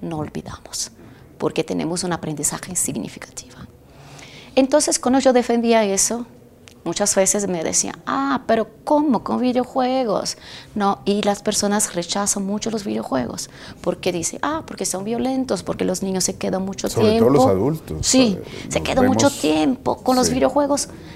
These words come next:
Speaker 1: Y yo decía, "Bueno, si se queda mucho tiempo, ¿por qué no traemos esa herramienta para la escuela?". Para poder utilizar a nuestro favor, porque esa es la idea. Entonces, con eso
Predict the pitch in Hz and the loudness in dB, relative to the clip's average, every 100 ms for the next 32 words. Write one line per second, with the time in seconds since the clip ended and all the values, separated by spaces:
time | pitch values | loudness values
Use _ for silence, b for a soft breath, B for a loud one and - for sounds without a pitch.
0 | B - 233 247 233 - 208 208 247 190 | B 0 2 4 4 2 2 2 2 2
1 | - 240 - 262 247 240 - 214 185 - | 0 0 0 0 0 -2 -4 -4 -6 -8
2 | - 202 233 233 233 226 214 208 - 208 | -8 -4 0 0 2 2 2 0 0 0
3 | 220 214 220 190 170 185 180 180 - 110 | 2 2 2 0 -2 -2 -2 -2 -4 -6
4 | 180 - B B B B B B - - | -6 -12 B B B B B B -20 -20
5 | - - 254 262 247 202 170 196 - 202 | -18 4 8 8 8 8 10 8 4 -2
6 | 233 208 - 208 233 - 185 180 185 - | 2 4 6 6 4 2 4 4 4 2
7 | 156 151 101 - - - - - 160 - | -6 -6 -6 -8 -12 -20 -16 -6 -2 0
8 | 170 156 156 - - - - B 1017 1047 | 0 -2 -6 -8 -12 -16 -20 B -10 -10
9 | B B B 302 311 311 311 349 330 - | B B B 4 6 4 4 2 0 -2
10 | - 311 240 202 - 247 | 2 4 4 4 4 2